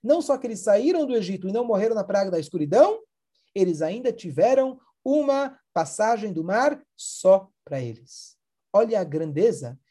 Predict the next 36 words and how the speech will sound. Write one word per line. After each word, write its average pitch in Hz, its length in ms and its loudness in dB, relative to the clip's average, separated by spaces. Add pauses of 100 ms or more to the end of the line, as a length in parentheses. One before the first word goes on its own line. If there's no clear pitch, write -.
de - 80 -12
uma 165 120 -2
pessoa, 165 640 -2
aqui 175 260 -12
o 160 60 -4
outro 220 200 0
lado 165 200 -2
da 147 60 -4
história, 175 480 -2 (240)
de 196 60 -10
uma 190 140 0
pessoa 196 360 -4
que 220 120 -6
aceita 220 540 0
apanhar 190 760 -4
por 175 120 -8
outro 165 200 -6
judeu. 135 340 -8 (540)
Esse, 214 360 0
esse 208 200 -2
conceito 208 420 -4
eu 170 40 -6
já 190 180 4
elaborei 170 360 0
em 180 40 -6
outro 180 220 -8
shiur, 185 400 -6 (240)
sobre 170 240 -2
a 151 40 4
ideia 180 340 4
de 147 100 -10
pessoas 160 600 -2 (220)
que 151 320 -6
dedicam 190 400 -2
sua 160 200 -2
vida, 143 440 -6